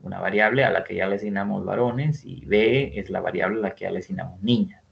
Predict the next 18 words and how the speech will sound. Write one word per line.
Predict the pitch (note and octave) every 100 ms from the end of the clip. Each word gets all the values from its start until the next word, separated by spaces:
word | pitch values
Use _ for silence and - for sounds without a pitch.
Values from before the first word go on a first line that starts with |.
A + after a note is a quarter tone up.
| _ _ _ _ _ _ _ _ -
La | A2 A#2
n, | D3+ C#3 A#2 D#3+ -
el | A2 G#2+
universo | A2+ A2+ C3 C3 C3 D3
siempre | - C#3 C3 A#2 - D3 -
es | A#2 C#3 D3 -
tres, | A2+ A2+ - - - - -
porque | - - F#2+ F#2+ F#2 D#2+ F#2
recuerden | F#2+ G#2 A2+ B2
que | G2+
los | F#2 F#2+ F#2+
eventos | G2+ G#2 B2
son | A2 G2
tres, | - A#2+ - -
son | - F#2+ F#2+
tres | - F#2 G#2+
hijos | G2+ F#2+ -
más. | - _